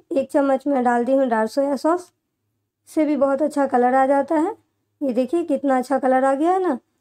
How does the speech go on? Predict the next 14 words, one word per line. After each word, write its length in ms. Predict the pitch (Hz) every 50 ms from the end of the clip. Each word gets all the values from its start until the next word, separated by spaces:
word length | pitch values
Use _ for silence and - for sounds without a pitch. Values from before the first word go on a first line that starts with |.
| _ -
और 160 | 330 320 320
इसमें 300 | 294 254 - 285 269 262
डाल 180 | 254 247 240 240
देंगे 360 | 233 247 254 262 277 370 440 - _ _ _ _ _ _ _
एक 220 | 359 370 359 359
चम्मच 420 | - 294 254 254 285 359 370 - - _ _ _ _ _ -
विनेगर 520 | 233 233 247 240 247 254 233 294 359 427 - - _ _ _ _ _ _ _ _ _ _ _ _ _ _ _ _ _ _ _ _ -
और 240 | 302 302 294 294 - - -
अच्छे 300 | 294 269 - - 294 285
से 120 | 285 - 285
अब 120 | 269 240
मिला 320 | 262 254 247 240 233 233
लेना 240 | 254 285 294 302 311 311
है 220 | 320 339 370 427